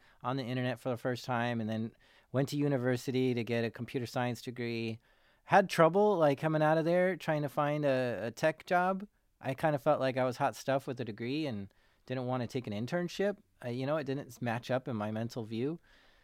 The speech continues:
But after a while of not finding anything, I got some certs in Cisco and networking,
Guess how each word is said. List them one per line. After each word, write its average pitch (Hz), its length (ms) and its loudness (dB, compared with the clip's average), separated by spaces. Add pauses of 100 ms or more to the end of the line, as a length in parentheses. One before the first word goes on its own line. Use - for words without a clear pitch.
(220)
But 147 320 4
after 160 320 4
a 165 60 2
while 156 460 8
of 120 200 0
not 139 200 -2
finding 147 280 -2
anything, 135 400 -4
I 120 60 0
got 120 340 2
some - 280 -4
certs - 520 -2 (160)
in 117 220 -4
Cisco 160 540 0
and 131 120 -2
networking, 160 560 -4